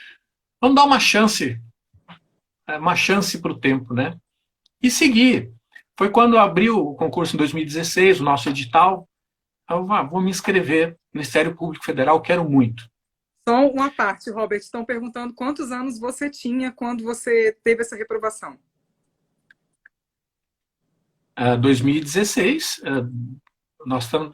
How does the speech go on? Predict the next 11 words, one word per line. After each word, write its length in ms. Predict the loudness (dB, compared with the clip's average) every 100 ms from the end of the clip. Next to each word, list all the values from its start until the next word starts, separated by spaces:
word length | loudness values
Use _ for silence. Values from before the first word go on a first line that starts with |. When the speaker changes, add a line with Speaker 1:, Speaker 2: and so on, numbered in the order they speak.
| -6
Speaker 1:
quatro 340 | 2 2 2 0
anos 140 | 0
atrás, 420 | 0 2 2 0
eu 60 | -4
tinha 200 | -4 -2
quarenta 460 | 0 2 0 0
e 240 | 2 4 6
um, 160 | 4
quarenta 360 | 4 2 2 0
e 40 |
dois. 440 | -2 -2 -2 -8